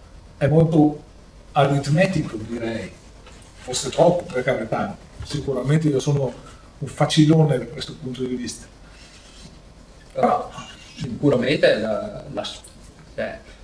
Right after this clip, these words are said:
Speaker 2: rispondendoti un attimo alla domanda, eh, qua non è tanto come ovviare da, dall'esterno, cioè la gestione secondo me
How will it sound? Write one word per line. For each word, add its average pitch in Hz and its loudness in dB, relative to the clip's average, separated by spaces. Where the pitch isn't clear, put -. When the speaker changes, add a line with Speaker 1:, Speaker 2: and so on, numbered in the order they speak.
Speaker 2:
rispondendoti 120 -2
un 113 -6
attimo 113 -6
alla 110 -4
domanda, 110 -6
eh, 101 -4
qua 135 6
non 127 0
è 147 4
tanto 147 2
come 127 0
ovviare 123 2
da, 123 2
dall'esterno, 113 -2
cioè 127 -4
la 123 2
gestione 131 2
secondo 127 -4
me 135 -4